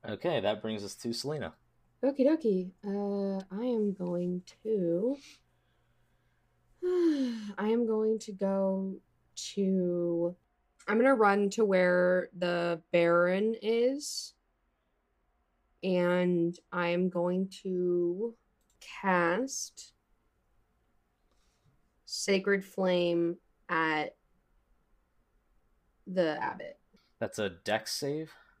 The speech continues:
Speaker 2: I
Speaker 1: on the abbot's part?
Speaker 2: Dex save, yeah.
Speaker 1: And what's your D C?
Speaker 2: My D C is fourteen.
Speaker 1: Oops, off the table.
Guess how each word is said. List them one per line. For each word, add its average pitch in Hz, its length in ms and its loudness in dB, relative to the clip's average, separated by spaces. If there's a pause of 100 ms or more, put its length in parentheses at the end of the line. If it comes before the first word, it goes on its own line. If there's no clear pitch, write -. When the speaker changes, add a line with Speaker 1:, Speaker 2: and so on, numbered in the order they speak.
(680)
Speaker 2:
I 190 360 0 (180)
Speaker 1:
on 139 60 -2
the 98 100 0
abbot's 110 380 0 (180)
part? 131 300 -8 (480)
Speaker 2:
Dex 214 200 0
save, 160 400 0
yeah. 175 140 -4 (1700)
Speaker 1:
And 104 140 -6
what's 107 160 -4
your 104 100 -6
D 101 120 -6
C? 113 300 -10 (420)
Speaker 2:
My 208 760 0 (180)
D 196 320 -4
C 175 680 -4 (180)
is 156 880 -4 (1120)
fourteen. - 640 -10 (2000)
Speaker 1:
Oops, - 240 -14
off - 220 -10
the 120 80 -8
table. 143 180 -8